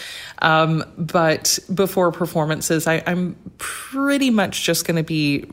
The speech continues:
pounding the water <laughs> is where I'm gonna be. Um, you know, if I have an evening performance, I might have a meal at about three o'clock, uh, you know, something, a good sized lunch, uh, that will get me through the, the opera. If it's a very long opera, I might bring along snacks. That's always a thing.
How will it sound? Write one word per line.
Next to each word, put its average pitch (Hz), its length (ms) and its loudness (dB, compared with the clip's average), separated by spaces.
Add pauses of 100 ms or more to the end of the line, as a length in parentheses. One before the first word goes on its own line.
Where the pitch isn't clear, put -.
(120)
pounding 143 400 2
the 131 60 2
water 127 580 2
<laughs> - 80 2
is 226 280 4
where 185 180 6
I'm 156 120 2
gonna 151 180 2
be. 143 260 0 (440)
Um, 165 420 4
you 196 160 2
know, 175 100 4
if 165 140 2
I 170 60 4
have 180 180 2
an 160 80 0
evening 160 460 0
performance, 147 760 -2
I 151 60 2
might 143 260 0
have 147 220 0
a 139 140 2
meal 143 460 0
at 139 60 2
about 135 360 0
three 147 300 -2
o'clock, 131 520 -2 (240)
uh, 143 420 -4
you 160 160 -2
know, 143 120 -2
something, 143 400 -2
a 139 40 -2
good 143 220 -2
sized 131 260 -2
lunch, 139 440 -4 (540)
uh, 139 180 2
that 147 180 0
will 160 120 2
get 143 180 -2
me 156 140 0
through 151 340 0
the, 139 400 2
the 147 240 -2
opera. 135 540 2
If 160 120 -2
it's 156 120 2
a 165 60 2
very 151 260 2
long 190 340 2
opera, 240 360 0
I 226 180 0
might 165 260 0
bring 165 200 0
along 151 280 0
snacks. - 760 -2
That's 156 340 0
always 151 320 2
a 165 60 2
thing. 165 460 -2